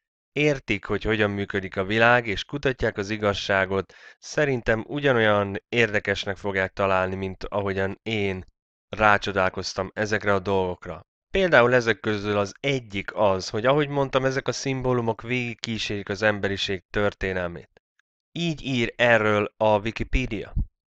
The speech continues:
A történelem során az élet virága világszerte fontos jelentéssel bírt jó néhány kultúra számára. Megtalálható templomokban, a művészetben és kéziratokban a világ minden táján.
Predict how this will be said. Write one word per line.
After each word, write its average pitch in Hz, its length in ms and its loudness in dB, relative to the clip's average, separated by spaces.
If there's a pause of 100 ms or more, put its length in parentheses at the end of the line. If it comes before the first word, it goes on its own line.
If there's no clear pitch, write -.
A - 60 0
történelem 170 760 0
során 92 600 -2
az 104 200 -8
élet 117 380 0
virága 104 500 2
világszerte 131 1300 0
fontos 156 680 -4 (200)
jelentéssel 127 880 -2
bírt 117 340 -6
jó 135 360 -4
néhány 107 420 -4
kultúra 123 540 -4
számára. 107 720 -2 (400)
Megtalálható 104 720 4 (100)
templomokban, 143 880 2
a - 100 -12
művészetben 123 880 -2
és 110 200 -4
kéziratokban 113 840 -2
a 110 100 0
világ 113 360 2
minden 151 760 -2
táján. 113 580 0